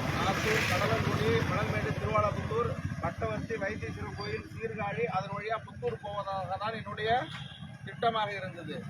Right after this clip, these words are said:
ரெண்டாயிரத்தி இருபத்தி ஒண்ணு டிசம்பர் ஆறிலே. ஆனால் நான் மயிலாடுதுறையில புரட்சியாளர் அம்பேத்கருடைய சிலைக்கு மாலை அணிவித்துக் கொண்டிருக்கும் போதே பட்டவர்த்தியில் நம்முடைய தோழர்கள்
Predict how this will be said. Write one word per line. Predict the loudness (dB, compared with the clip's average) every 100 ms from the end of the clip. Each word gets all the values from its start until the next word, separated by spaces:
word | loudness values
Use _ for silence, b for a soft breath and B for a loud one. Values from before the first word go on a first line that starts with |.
| -6 -4
ரெண்டாயிரத்தி | -2 0 2 0 0
இருபத்தி | 0 2 2 0
ஒண்ணு | 0 0
டிசம்பர் | 0 0 0 0 2
ஆறிலே. | 4 2 2 0 0 -4 -4
ஆனால் | -2 0 0
நான் | -2
மயிலாடுதுறையில | -2 2 2 2 -2 -6 -8
புரட்சியாளர் | -8 -12 -8 -2 -2
அம்பேத்கருடைய | -4 -8 -4 -4 -4 -8
சிலைக்கு | -10 -10 -10
மாலை | -6 -2 0 -2
அணிவித்துக் | -2 -4 -4
கொண்டிருக்கும் | -4 -4 -6 -4
போதே | -4 -4
பட்டவர்த்தியில் | -2 -2 -2 -4 -6 -8 -6
நம்முடைய | -6 -6 0
தோழர்கள் | 2 2 0 -2